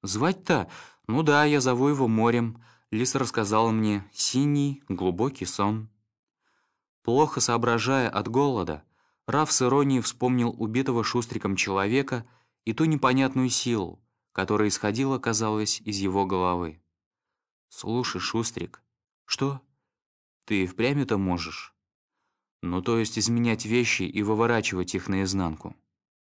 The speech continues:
Неужели это правда? Ведь тот человек умер. Еще один случай заставил тебя считать, что именно ты убил его». «Не знаю, Раф.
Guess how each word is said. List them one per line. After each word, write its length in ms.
Неужели 540
это 180
правда? 480
Ведь 200
тот 160
человек 540
умер. 320
Еще 260
один 180
случай 380
заставил 440
тебя 240
считать, 500
что 260
именно 380
ты 160
убил 340
его». 380
«Не 160
знаю, 420
Раф. 320